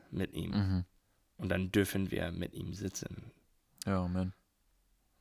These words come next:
Speaker 1: Es erinnert mich auf, äh, Jakobus und Johannes, als die fragt, kann die s-, mit Jesus sitzen? Und er fragt, "Kannst du von meinem Becher trinken?" Und, und er redet über die Thron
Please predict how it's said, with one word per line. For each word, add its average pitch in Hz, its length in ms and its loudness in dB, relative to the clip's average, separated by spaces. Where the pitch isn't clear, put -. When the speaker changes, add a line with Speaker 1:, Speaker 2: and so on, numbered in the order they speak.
Speaker 1:
Es - 220 -2
erinnert 104 420 8
mich 95 300 2
auf, 90 280 0
äh, 87 400 -2
Jakobus 113 560 6
und 101 120 2
Johannes, 101 640 6
als - 220 -4
die 92 140 0
fragt, - 640 -6
kann 104 200 6
die 101 120 10
s-, 98 180 4
mit 104 380 6
Jesus 98 360 6
sitzen? 87 360 0
Und 90 220 -4
er 90 200 0
fragt, - 460 -4
"Kannst - 340 -4
du 95 100 2
von 95 180 -4
meinem 90 300 0
Becher - 380 0
trinken?" 82 560 -6
Und, 87 240 -6
und 92 280 -2
er 98 240 2
redet 104 280 6
über 98 220 4
die 92 140 4
Thron 92 540 -2